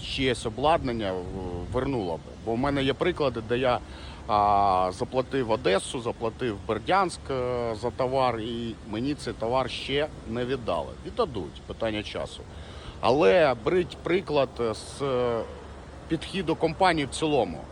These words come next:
А, тому важливо, а, бо, щоб клієнт був на все життя.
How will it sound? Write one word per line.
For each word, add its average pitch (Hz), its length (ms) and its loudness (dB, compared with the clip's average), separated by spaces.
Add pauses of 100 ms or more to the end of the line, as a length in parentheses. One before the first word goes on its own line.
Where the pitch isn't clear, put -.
(140)
А, 95 260 -2
тому 147 420 2 (100)
важливо, 147 600 2 (340)
а, 113 220 -2 (100)
бо, 147 240 2
щоб 147 180 -4 (100)
клієнт 156 320 0
був 135 140 0
на 131 100 0
все 139 260 -2
життя. 104 380 -2